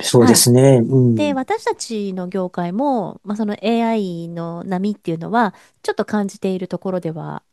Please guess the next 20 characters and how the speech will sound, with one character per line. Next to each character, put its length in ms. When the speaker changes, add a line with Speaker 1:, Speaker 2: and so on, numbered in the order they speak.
Speaker 2:
あ 100
る 80
ん 60
で 100
す 80
け 100
ど、 260
Speaker 1:
は 300
い。 340
Speaker 2:
う 80
ん。 220
で、 180
え 60
っ 40
と、 600
ま 60
あ、 40
そ 80
れ 60
を 140